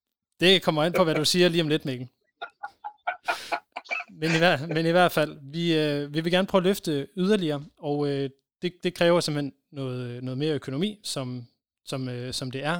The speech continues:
og, øh, derfor så kommer vi, Rød Aalborg, lige om lidt på tier punktum d k, hvor jer, der lytter med, kan gå ind og støtte podcasten her, hvis I har lyst til det.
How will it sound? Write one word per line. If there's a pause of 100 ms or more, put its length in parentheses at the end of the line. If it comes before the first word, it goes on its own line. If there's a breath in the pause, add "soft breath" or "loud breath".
(120)
og,
øh,
derfor
så (140)
kommer
vi, (480)
Rød
Aalborg,
lige
om
lidt
på
tier
punktum
d
k, (220)
hvor (460)
jer,
der
lytter
med,
kan
gå
ind
og
støtte
podcasten
her, (140)
hvis
I
har
lyst
til
det.